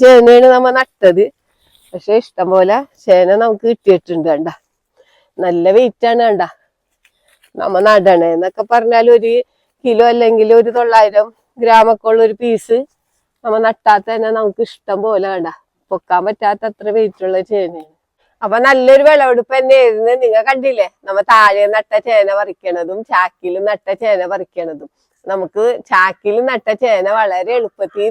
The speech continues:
തന്നെ നമുക്ക് ആ ചാക്ക് കൊട്ടിയിട്ടപ്പോ നമുക്ക് പറിക്കാൻ പറ്റി കണ്ട. നല്ല വലിപ്പമുള്ള ചേന തന്നെയാണ് നമ്മുടെ ചാക്കിൽ ഉണ്ടായിരുന്നത്. അതേപോലെ നമുക്ക് താഴെ നട്ട ചേനയാണ് ഇത് കണ്ട. നമ്മ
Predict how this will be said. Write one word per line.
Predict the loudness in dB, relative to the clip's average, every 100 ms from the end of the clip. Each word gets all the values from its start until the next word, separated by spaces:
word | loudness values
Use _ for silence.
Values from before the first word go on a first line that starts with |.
| -2
തന്നെ | 0 0 -2
നമുക്ക് | -4 -6 -6 -6 -4
ആ | 0
ചാക്ക് | 2 2 2 2
കൊട്ടിയിട്ടപ്പോ | 2 0 -4 -2 0 2
നമുക്ക് | 2 2
പറിക്കാൻ | 0 2 0 0
പറ്റി | 0 2
കണ്ട. | 2 0 -6 _ _ _ -4 0
നല്ല | 2 0 2 2 4
വലിപ്പമുള്ള | 2 2 0 0 0
ചേന | -2 0 -2
തന്നെയാണ് | 0 0 -2 -4
നമ്മുടെ | -2 0 2
ചാക്കിൽ | 2 2 -2 0 0
ഉണ്ടായിരുന്നത്. | 0 -4 -4 -6 -4 -2 -4 _ _ _ _ -6
അതേപോലെ | 0 2 4 2 2 0 -2 _ _ _ -10
നമുക്ക് | -4 -4 0 -2 2
താഴെ | 2 4 2 0
നട്ട | -2 -4 0
ചേനയാണ് | 0 2 0 0 -2 -4 _ _ _ _ _
ഇത് | -4 -2
കണ്ട. | -2 -4 -8 _ _ -6
നമ്മ | -4